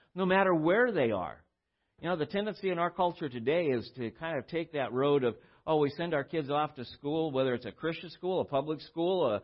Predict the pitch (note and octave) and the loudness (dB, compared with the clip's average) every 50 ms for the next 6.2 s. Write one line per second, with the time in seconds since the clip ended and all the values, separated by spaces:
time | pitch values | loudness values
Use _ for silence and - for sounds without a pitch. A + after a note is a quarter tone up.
0 | - - - - - _ - B2+ - C#3 C#3+ C#3 C3 C#3 D3+ E3 D#3+ C#3+ C#3 C3+ | -6 -16 -20 -20 -20 _ -14 -6 -2 0 0 0 0 -2 0 0 0 0 0 -2
1 | B2+ - - D#3 D3+ C#3+ B2+ C3 B2+ - - A2 D3 C#3+ D3 D3+ C#3+ C#3 B2 G#2 | -4 -6 -6 -6 -4 -2 -2 -2 -4 -4 -8 -10 -6 -4 -2 0 0 -2 -2 -4
2 | - - - - - B2 C#3+ E3 F3+ D#3+ C3+ A#2+ - - A2+ G#2 G2 - G2+ F#2 | -10 -20 -18 -14 -2 2 4 6 6 6 4 0 -2 -2 -4 -6 -4 -6 -8 -6
3 | G#2 G2 F2+ D2 C2 D2 - G#2+ A#2+ F#2 A2+ A2+ G#2+ A2 A#2 G#2+ B2+ A#2 - - | -6 -6 -6 -6 -8 -10 -16 -16 -12 -8 -6 -6 -4 -6 -6 -6 -8 -10 -10 -8
4 | C#3 B2+ A2+ G2 - - C#3+ A#2+ F2 F#2 G#2+ C3 E3 D#3+ B2 G#2 - _ - - | -6 -6 -6 -8 -8 -6 -6 -6 -6 -2 0 2 2 2 2 0 -2 _ -20 -20
5 | _ _ _ _ _ _ _ _ - A2 C3 C3+ C3+ C#3 C3+ C3 C3 C3 B2+ B2+ | _ _ _ _ _ _ _ _ -8 -4 0 2 4 4 4 4 4 4 2 2
6 | B2+ B2 B2 - | 0 -2 -4 -6